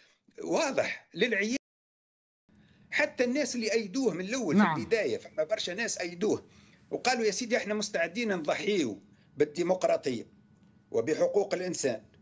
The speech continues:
Speaker 1: وبالدستور وبالبرلمان المنتخب وبالهيئات المنتخبة الكل، نضحيو بها هذه الكل". المجيد، المهم راجل قوي عنده الصلاحيات
Speaker 2: نعم.
Speaker 1: الكل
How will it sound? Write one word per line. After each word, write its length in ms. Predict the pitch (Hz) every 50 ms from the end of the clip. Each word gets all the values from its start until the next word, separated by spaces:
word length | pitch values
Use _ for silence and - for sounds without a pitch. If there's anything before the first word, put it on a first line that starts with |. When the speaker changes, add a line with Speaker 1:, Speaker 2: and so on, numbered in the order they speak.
| - - - _ _ _ - - - -
Speaker 1:
وبالدستور 760 | - 123 139 135 - - - 202 180 - - 160 139 117 117
وبالبرلمان 760 | 131 147 151 190 180 170 196 196 202 202 185 180 185 202 202 202
المنتخب 680 | 190 190 190 190 190 - 170 - 156 135 117 113 120
وبالهيئات 880 | 143 170 175 190 196 185 196 190 180 170 160 180 185 165 175 202 208 202
المنتخبة 520 | 196 196 202 202 - 196 165 - 151 151
الكل، 280 | 147 - - 226 208 196
نضحيو 340 | 185 190 - - 214 214 214
بها 280 | - 196 156 135 139
هذه 100 | 156 156
الكل". 360 | 147 135 - 202 214 208 170 - - - - - - - -
المجيد، 540 | 160 190 196 185 175 151 135 170 220 220 - - _ - - - - - - 190
المهم 240 | 196 190 208 202 - - 170 170 - - 214 196 170
راجل 400 | 156 151 - - - 147 143 135
قوي 540 | - - 139 147 160 202 220 240 240 262 - - - _ _ - - - -
عنده 280 | - 123 208 233 202 165
الصلاحيات 640 | - - 180 175 170 - - 175 190 180 - -
Speaker 2:
نعم. 160 | 185 196 165 147 -
Speaker 1:
الكل 120 | - -